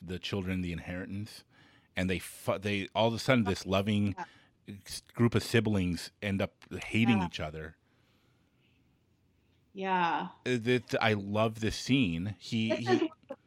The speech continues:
Speaker 2: best scenes, yeah.
Speaker 1: Yeah.
Speaker 2: <laughs>
Speaker 1: He, he, he, in his guilt, he goes back to his childhood home because he has these memories of his growing up. And he goes to his childhood home. He goes to the new owners and says, "Do you mind if I look around?" And she says, "Yeah, go ahead."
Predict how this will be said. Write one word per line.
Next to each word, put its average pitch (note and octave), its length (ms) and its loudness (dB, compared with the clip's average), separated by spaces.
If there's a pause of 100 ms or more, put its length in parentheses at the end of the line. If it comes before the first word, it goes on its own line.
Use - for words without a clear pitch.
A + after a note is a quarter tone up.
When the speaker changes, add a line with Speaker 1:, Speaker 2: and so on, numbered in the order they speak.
Speaker 2:
best - 180 0
scenes, A3 520 4
yeah. A3+ 420 10
Speaker 1:
Yeah. A#2+ 440 2
Speaker 2:
<laughs> - 60 -6
Speaker 1:
He, C#3+ 260 0
he, B2+ 380 -2 (580)
he, C#3+ 340 0
in C3+ 220 4
his A#2 160 6
guilt, C#3 400 4
he A#2+ 160 0
goes A#2 340 6
back G2+ 280 2
to - 80 -6
his G#2 120 -2
childhood G2 420 0
home C3+ 260 4
because F#2 260 -4
he G2 80 -4
has F#2+ 180 0
these F2+ 160 -8
memories F#2+ 480 -2
of F2+ 80 -6
his E2+ 220 -10
growing F#2 340 -4
up. G2 240 -4 (300)
And G2+ 160 4
he G#2 80 4
goes G#2+ 300 2
to C3 80 0
his B2 100 0
childhood G#2+ 560 0
home. E2+ 460 -4
He F2+ 360 -4 (320)
goes G#2+ 200 2
to B2 100 2
the A#2 100 0
new A2+ 220 4
owners F#2+ 400 0
and F#2 100 -4
says, G2+ 220 -2
"Do A2 80 -4
you A2 60 2
mind B2+ 200 2
if - 80 -6
I B2+ 100 2
look B2 200 -2
around?" G#2+ 560 0
And F#2+ 160 -6
she F2+ 180 -8
says, F#2 280 -4
"Yeah, F#3+ 180 2
go A#2 200 -2
ahead." G2+ 340 -4